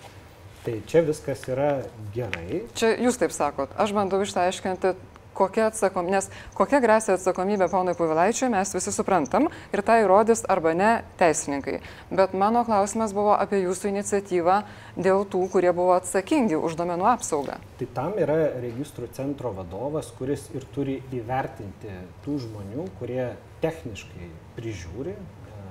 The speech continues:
Speaker 1: jų darbą ir aš manau, kad jį ir įvertins, nes jie irgi gavo visą informaciją.
Speaker 2: O
Speaker 1: Ir,
Speaker 2: pranešimą
Speaker 1: ir kaip
Speaker 2: apie
Speaker 1: ir
Speaker 2: įtarimus
Speaker 1: sakiau,
Speaker 2: jie
Speaker 1: mes
Speaker 2: gavo?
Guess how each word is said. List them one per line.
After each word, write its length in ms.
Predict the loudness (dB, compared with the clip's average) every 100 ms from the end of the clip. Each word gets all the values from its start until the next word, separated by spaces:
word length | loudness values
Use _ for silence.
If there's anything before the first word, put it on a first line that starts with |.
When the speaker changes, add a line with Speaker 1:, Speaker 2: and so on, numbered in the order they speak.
| -12
Speaker 1:
jų 180 | -8 -6 -8
darbą 560 | -10 -8 -6 -6 -6
ir 180 | -8 -12
aš 160 | -16 -14
manau, 280 | -14 -12 -12
kad 160 | -12
jį 160 | -8 -4
ir 160 | -2 -4
įvertins, 640 | -12 -14 -14 -14 -16 -16
nes 180 | -16 -12
jie 140 | -14 -6
irgi 300 | -6 -6 -10
gavo 380 | -10 -12 -14
visą 240 | -14 -16 -16
informaciją. 720 | -18 -16 -18 -16 -18 -14 -14 -14 -20 -20 -20 -20 -4
Speaker 2:
O 80 | -2
Speaker 1:
Ir, 160 | 2 8
Speaker 2:
pranešimą 400 | 10 10 6 6
Speaker 1:
ir 120 | 4
kaip 120 | 6 4
Speaker 2:
apie 40 |
Speaker 1:
ir 80 | 4
Speaker 2:
įtarimus 320 | 2 2 0
Speaker 1:
sakiau, 80 | 0
Speaker 2:
jie 120 | 0
Speaker 1:
mes 80 | 0
Speaker 2:
gavo? 220 | -2 -4